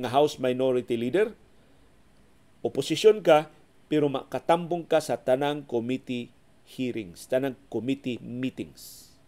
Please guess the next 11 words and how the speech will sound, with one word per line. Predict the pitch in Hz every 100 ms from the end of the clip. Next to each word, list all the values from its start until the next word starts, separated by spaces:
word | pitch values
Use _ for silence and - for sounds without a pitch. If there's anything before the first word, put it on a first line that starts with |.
| _ _ _ _ _ _ _ _
Is | 147 147
it | 165
minority | 151 151 175 185 180 175
leader? | 160 165 202 311 - - _ _ _ _ _ - _ _ _ _ -
Pres-, | 165 165 - _ -
pre-, | 139 - - -
present | 214 233 180
ka | - 190 - _
sa | - 160
tanang | 170 147 131 117 -
komitiba. | 151 135 135 107